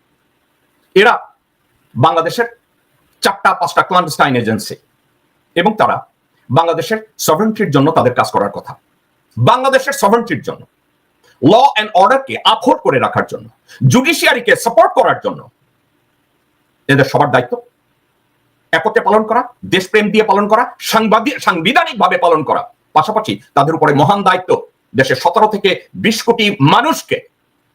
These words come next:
একত্র করে তাদেরকে যোগ্য বসবাস উপযুক্ত একটা পরিস্থিতি তৈরি করে দেয়া। জেনারেল ওয়াকার, আমার ধারণা আপনি নিজে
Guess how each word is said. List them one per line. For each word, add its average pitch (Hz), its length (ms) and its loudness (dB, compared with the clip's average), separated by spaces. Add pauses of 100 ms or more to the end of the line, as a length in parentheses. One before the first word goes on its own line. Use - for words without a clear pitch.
(160)
একত্র - 340 -2
করে - 180 -12 (1300)
তাদেরকে 120 340 -2 (480)
যোগ্য 190 280 2
বসবাস 175 400 0
উপযুক্ত 185 420 0 (280)
একটা 135 160 -4
পরিস্থিতি 160 520 -2 (100)
তৈরি 123 180 4
করে 92 180 -8
দেয়া। - 180 -20
জেনারেল - 460 -4
ওয়াকার, 170 220 0 (420)
আমার 202 220 0
ধারণা 175 340 -2 (260)
আপনি 147 180 -2
নিজে 143 340 0